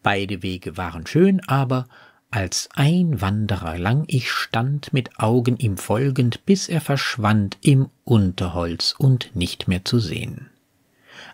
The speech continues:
Als ein Wanderer kann man eben nicht zwei Wege gehen. Ich nahm den andern,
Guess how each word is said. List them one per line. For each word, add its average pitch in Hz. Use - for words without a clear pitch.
Als -
ein 101
Wanderer 104
kann 156
man 151
eben 160
nicht -
zwei 85
Wege 92
gehen. 82
Ich -
nahm 147
den 156
andern, 87